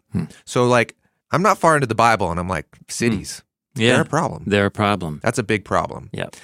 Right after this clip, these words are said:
Speaker 2: And
Speaker 1: Yep.
Speaker 2: then on top of that, when God calls Abraham,
Speaker 1: Mm-hmm. Mm-hmm.
Speaker 2: right?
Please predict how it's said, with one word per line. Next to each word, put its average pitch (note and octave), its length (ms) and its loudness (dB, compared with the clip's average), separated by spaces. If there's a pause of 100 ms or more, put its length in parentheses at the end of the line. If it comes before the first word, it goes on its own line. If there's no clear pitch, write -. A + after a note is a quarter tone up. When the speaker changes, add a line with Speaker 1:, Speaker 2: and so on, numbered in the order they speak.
(120)
Speaker 2:
And B2+ 100 -2
Speaker 1:
Yep. E3 40 2
Speaker 2:
then G#3+ 100 2
on F#3 80 2
top A#3+ 280 -2
of B2+ 100 0
that, F2+ 340 2 (420)
when A2+ 160 -4
God B2+ 220 2
calls A2+ 280 -2
Abraham, G#2+ 680 -4 (120)
Speaker 1:
Mm-hmm. G2+ 800 -2
Mm-hmm. C3+ 300 2
Speaker 2:
right? G2+ 320 0